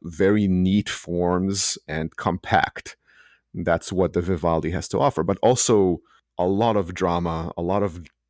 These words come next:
moodiness, and, uh, the texture is very dark, uh, especially in this concerto. There are twenty-seven known, uh, concertos for solo cello by Vivaldi.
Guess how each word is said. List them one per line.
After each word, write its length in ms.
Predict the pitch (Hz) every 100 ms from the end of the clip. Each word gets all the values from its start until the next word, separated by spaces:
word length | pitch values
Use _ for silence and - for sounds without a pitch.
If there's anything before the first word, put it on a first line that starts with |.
| _ _ -
moodiness, 960 | 104 101 110 101 95 87 82 - - -
and, 500 | 85 82 80 80 78 - -
uh, 200 | 76 73
the 120 | 67 78
texture 440 | - 123 - - 98
is 120 | 90
very 260 | 95 87 87
dark, 580 | 80 78 80 - - _ _ _ _ _ _ _
uh, 180 | - 78
especially 640 | 87 - - 123 - 104 90
in 80 | 87
this 180 | 87 -
concerto. 480 | 90 - 82 82 85
There 140 | 82 80
are 120 | 78 _ _
twenty-seven 1000 | - 113 104 - 107 107 92 87 80 76 101 90
known, 760 | 87 92 92 90 87 85 82 - _ _ _ _ _ _ _
uh, 280 | 80 80 73 -
concertos 500 | 101 - 95 90 -
for 180 | - 85
solo 380 | - 107 90 87
cello 560 | - 87 82 69 82 -
by 180 | 78 80
Vivaldi. 640 | 90 82 71 71 -